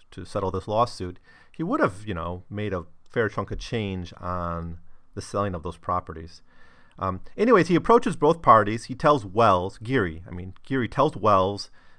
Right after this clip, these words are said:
that, "You're not gonna get more than five thousand dollars, but I can get you eight thousand dollars cash." He then turns around and goes to Vandover and says,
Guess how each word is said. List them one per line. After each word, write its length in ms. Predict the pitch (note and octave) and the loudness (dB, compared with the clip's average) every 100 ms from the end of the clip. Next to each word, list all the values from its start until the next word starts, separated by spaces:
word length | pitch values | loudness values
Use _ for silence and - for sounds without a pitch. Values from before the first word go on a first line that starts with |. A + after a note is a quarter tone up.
| _ | _
that, 380 | F#2 F2+ F2 - - - | -6 -4 -4 -8 -18 -8
"You're 100 | B2+ | 2
not 160 | D3+ F#3+ | 6 8
gonna 100 | F3+ | 6
get 140 | C3+ | 2
more 160 | A#2+ A2 | 2 0
than 100 | G2+ | 0
five 260 | G2 F#2 F2+ | -4 -4 -4
thousand 260 | E2+ G2 | -8 -4
dollars, 440 | A#2 C3 C3 B2+ - | 0 2 2 -2 0
but 140 | A#2 | 2
I 80 | B2 | 4
can 120 | B2 | 2
get 140 | A2+ | -2
you 80 | A#2+ | -2
eight 160 | A#2 G2 | -4 -2
thousand 280 | G2 F#2+ E2 | -2 -2 -6
dollars 280 | D#2+ E2 | -6 -8
cash." 520 | - - G2+ G#2+ - - - - - - - - | -6 -2 -2 -2 -8 -18 -20 -16 -12 -10 -10 -8
He 140 | - | -4
then 180 | C3 C3+ | 0 0
turns 260 | B2 B2 G#2+ | 2 0 2
around 240 | G#2 G2+ | 0 0
and 80 | F#2+ | -4
goes 140 | F2+ | -8
to 100 | - | -6
Vandover 560 | G2 C#3 C#3 C3 A#2+ B2 | 0 2 4 2 2 -2
and 120 | G2+ | -2
says, 480 | - F#2+ F2+ F2+ | -4 -4 -4 -8